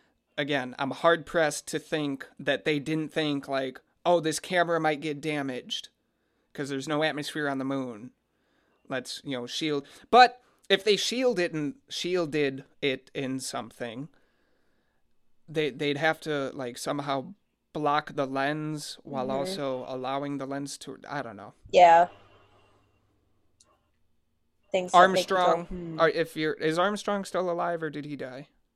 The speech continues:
Speaker 2: I don't know that any of them are alive anymore.
Speaker 1: Fucking government keeping its goddamn secrets.
Speaker 2: Yeah, I mean, I may be totally wrong. I don't really, f-, I don't follow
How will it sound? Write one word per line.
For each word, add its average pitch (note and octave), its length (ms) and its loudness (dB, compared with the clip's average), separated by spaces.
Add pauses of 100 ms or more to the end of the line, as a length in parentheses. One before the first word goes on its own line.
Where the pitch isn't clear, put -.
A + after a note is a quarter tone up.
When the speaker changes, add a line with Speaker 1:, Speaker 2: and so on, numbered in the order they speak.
(480)
Speaker 2:
I F#3+ 200 6
don't G4+ 220 2
know G3 120 2
that F#3+ 160 6
any A#3 220 4
of F3+ 80 2
them F3+ 200 4
are F3+ 100 6
alive E3+ 400 6
anymore. E3 600 -2 (1400)
Speaker 1:
Fucking G#3 400 4 (240)
government F3+ 560 8 (200)
keeping G#3+ 360 2
its A#3 160 2
goddamn A3 640 6
secrets. - 640 4 (1300)
Speaker 2:
Yeah, G#3+ 280 10
I G3+ 100 10
mean, A3 200 4
I A#3 100 8
may C#4 140 10
be A3+ 120 2
totally G#3+ 520 8
wrong. F3 380 8
I G3+ 140 10
don't G3+ 200 8
really, F3+ 220 6
f-, - 680 -20
I F3 260 6 (160)
don't C3 260 -4
follow D3 680 0